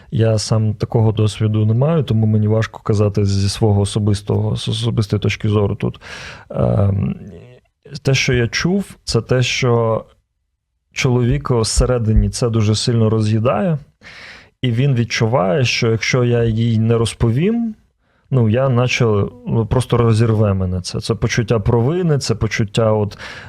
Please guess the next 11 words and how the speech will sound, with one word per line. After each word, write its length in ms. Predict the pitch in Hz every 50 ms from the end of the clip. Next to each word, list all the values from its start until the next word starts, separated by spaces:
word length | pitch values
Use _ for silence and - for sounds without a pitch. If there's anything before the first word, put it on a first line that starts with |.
| - -
е, 300 | - - - 139 - 117
вини, 640 | 117 107 101 110 120 120 127 143 160 170 170 160 147
от 140 | 123 101
цього 240 | - - 120 107 113
всього. 520 | 101 - - - 165 170 165 151 143 131 117
Тобто 280 | - 117 98 - 113
вона 200 | 107 113 131 147
мене 160 | 151 135 120
просто 320 | 110 - - 127 - - 113
розірве. 580 | 113 110 107 107 104 98 95 101 - - - - _
І... 280 | - 123 120 120 120